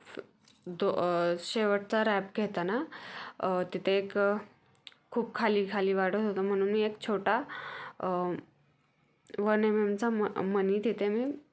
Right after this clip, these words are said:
बांधून घेतलाय. तुम्ही बघू शकता, त्याने खूप छान लूक आलाय. त्यानंतर खालच्या साईड, अ, र-, पूर्ण रॅप झाल्यानंतर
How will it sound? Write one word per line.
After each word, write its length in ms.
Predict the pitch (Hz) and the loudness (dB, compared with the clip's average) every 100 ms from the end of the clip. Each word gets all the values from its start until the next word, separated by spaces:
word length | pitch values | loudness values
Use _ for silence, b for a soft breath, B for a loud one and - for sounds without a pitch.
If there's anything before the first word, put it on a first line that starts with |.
| _ _ _ _ _ _ _ _ _ _ - | _ _ _ _ _ _ _ _ _ _ -2
बांधून 520 | 185 175 170 170 175 | 0 0 -2 -4 -4
घेतलाय. 440 | 185 175 151 175 240 B - - | -4 -4 -2 -4 -6 B -12 -4
तुम्ही 180 | 190 | 0
बघू 160 | 185 180 | 0 0
शकता, 400 | 185 180 - 202 - B B B B B _ _ | -2 -4 -2 -2 -4 B B B B B _ _
त्याने 200 | 190 175 190 | -2 -2 -2
खूप 260 | 208 - - | -6 -10 -6
छान 240 | 208 190 | -2 0
लूक 320 | 190 185 175 | 0 0 0
आलाय. 280 | 160 160 240 - B B B B - | 0 2 0 -4 B B B B -6
त्यानंतर 440 | 185 180 180 190 190 | -2 0 0 0 -2
खालच्या 380 | - 190 170 185 | 0 -2 0 0
साईड, 300 | 202 190 175 | 0 0 2
अ, 240 | 180 170 - - - - | 0 0 -4 -10 -12 -4
र-, 120 | 185 | -4
पूर्ण 400 | - - 214 208 | -4 -4 0 2
रॅप 380 | 214 214 208 208 | 2 2 0 0
झाल्यानंतर 580 | 220 196 190 185 196 | 0 2 2 2 0